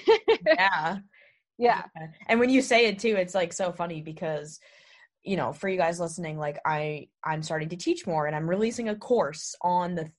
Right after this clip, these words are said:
Speaker 1: very thing that's, like, my life's work, which is, like, stop using food to cope with life's unhappiness so that you can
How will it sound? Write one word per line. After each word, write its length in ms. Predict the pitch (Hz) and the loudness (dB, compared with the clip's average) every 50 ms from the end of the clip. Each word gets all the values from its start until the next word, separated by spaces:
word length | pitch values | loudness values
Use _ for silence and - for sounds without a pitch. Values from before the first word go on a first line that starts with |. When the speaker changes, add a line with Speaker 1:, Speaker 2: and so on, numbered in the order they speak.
| _ - | _ -6
Speaker 1:
very 520 | 160 170 165 160 165 165 165 165 170 165 _ _ 165 | 0 0 2 2 2 -2 -4 -6 -10 -12 _ _ -8
thing 300 | 165 151 151 156 170 185 | -8 -6 -6 -6 -6 -4
that's, 180 | 175 160 160 - | -6 -6 -4 -4
like, 160 | 139 147 151 | -6 -6 -6
my 220 | 151 151 139 139 139 | -6 -8 -6 -4 -4
life's 380 | 139 139 117 127 135 - - | -4 -4 -4 -6 -8 -8 -4
work, 260 | - 175 139 117 120 _ | -2 -2 -2 -2 -4 _
which 220 | - 139 135 - - | -8 -8 -8 -8 -12
is, 140 | 139 - - | -16 -12 -8
like, 280 | 143 135 135 135 - _ _ _ _ _ _ | -6 -6 -6 -6 -8 _ _ _ _ _ _
stop 500 | - - - - 165 151 156 151 - - _ _ _ _ _ _ _ _ _ _ _ _ _ - | -14 -10 -6 -2 0 0 0 0 -2 -6 _ _ _ _ _ _ _ _ _ _ _ _ _ -8
using 400 | 202 185 175 190 185 175 170 160 | -6 -4 -2 -2 -2 -2 -2 -4
food 460 | 156 160 160 190 170 160 151 151 160 - | -4 -4 -6 -6 -6 -6 -6 -6 -6 -10
to 60 | 165 | -12
cope 520 | 160 - - - 180 156 143 160 170 _ _ _ _ _ _ _ _ _ | -12 -8 -2 2 2 4 2 2 -2 _ _ _ _ _ _ _ _ _
with 480 | - 170 156 151 160 156 156 - - _ _ - | -2 -2 0 0 -2 -4 -8 -14 -20 _ _ -14
life's 360 | - 160 156 147 151 160 - - | -6 -2 0 2 2 0 -2 -4
unhappiness 840 | - 151 151 147 143 151 147 165 160 170 160 147 143 151 156 - - - | -6 -4 -6 -6 -6 -6 -6 -4 -4 -6 -6 -6 -6 -8 -8 -10 -12 -10
so 240 | - - 180 165 | -4 -2 0 0
that 240 | 165 156 147 143 156 | 2 0 -2 -2 -4
you 80 | 165 170 | -8 -8
can 320 | 170 - 175 156 147 151 | -8 -6 -4 -4 -4 -6